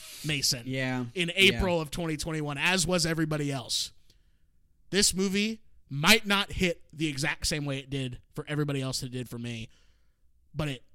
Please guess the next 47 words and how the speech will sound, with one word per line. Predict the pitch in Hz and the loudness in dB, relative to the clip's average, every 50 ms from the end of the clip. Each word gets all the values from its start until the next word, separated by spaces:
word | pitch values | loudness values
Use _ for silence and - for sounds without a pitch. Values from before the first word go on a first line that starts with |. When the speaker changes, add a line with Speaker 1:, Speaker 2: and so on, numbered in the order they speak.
| - - - - _ _ - - - | -20 -20 -20 -20 _ _ -14 -2 2
Speaker 1:
absolutely | 165 170 170 175 - - 170 160 160 156 147 143 | 2 4 4 4 4 4 4 4 2 2 0 -2
came | 135 - - 147 139 139 | -2 0 0 0 0 0
in | 135 135 | 0 -2
at | 131 123 | -2 -2
the | 131 | -4
right | 131 131 127 131 110 | -4 -4 -6 -6 -6
time, | - 143 127 120 120 120 - | -8 -6 -6 -6 -8 -8 -8
and | 123 | -6
I'm | 123 120 | -4 -2
so | - - 151 143 131 | 2 2 2 2 2
thankful | - 135 127 123 - 135 127 | 0 -2 -4 -4 -4 -4 -4
that | 117 117 | -4 -6
I | 120 117 | -4 -4
saw | - - 123 120 | -2 -2 -2 -2
this | 120 113 - | -4 -4 -4
movie | 127 120 117 120 117 | -4 -4 -4 -4 -4
when | 120 117 | -6 -6
I | 113 113 | -8 -8
did. | 113 120 117 117 113 117 - - - - - _ _ _ _ _ _ _ _ _ _ | -8 -8 -8 -8 -8 -10 -12 -16 -20 -20 -20 _ _ _ _ _ _ _ _ _ _
That | 170 160 - - | 0 0 0 2
quote | - - 202 202 190 | 4 6 8 8 8
by | 170 175 170 | 6 4 4
Linklater | 160 160 160 143 143 147 139 143 139 135 | 4 2 0 -2 -2 -2 -2 -2 -2 -2
is | 143 143 139 135 127 - - _ - 143 | -2 -2 -2 -2 -2 -4 -8 _ -6 -2
one | 147 170 175 170 | 0 2 2 2
of | 165 156 151 | 2 0 0
my | 160 160 160 160 165 165 - - - _ _ - _ _ _ _ - | 0 0 0 0 0 -2 -4 -8 -16 _ _ -20 _ _ _ _ -2
Mercedes | 165 - - 165 160 160 151 | 0 2 4 4 4 4 4
Valuable | 156 151 151 156 156 147 | 4 2 4 2 2 2
players, | - 156 151 156 151 147 | 0 0 0 0 0 0
probably | - - 147 143 143 143 135 139 127 | 0 0 0 0 0 0 0 0 -2
the | 117 127 135 | -2 -2 -2
biggest | 127 139 139 139 135 - | -2 -2 -2 -2 -2 -4
Mercedes | 143 135 - 151 139 143 135 | -4 -4 -2 -2 -2 -2 0
Valuable | 143 139 139 139 135 | 0 0 0 -2 -2
player, | - 147 143 139 | -2 -2 -2 -2
just | 131 127 135 - | -2 -2 -2 -2
sort | - 139 127 | -2 -2 -4
of | 117 | -6
the | 123 127 - - | -8 -10 -10 -6
essence | 135 135 - - 151 139 139 - | -4 -2 -2 -2 -2 -2 -2 -2
of | 139 131 | -2 -2
what | 127 131 127 - | -2 -6 -8 -8
this | 127 - - | -8 -6 -4
movie | 131 123 120 123 123 | -4 -4 -4 -4 -6
ultimately | 120 123 123 - - 135 120 120 120 | -6 -8 -8 -8 -8 -8 -8 -10 -12
is. | - 117 117 123 135 156 165 - | -10 -8 -6 -6 0 2 2 2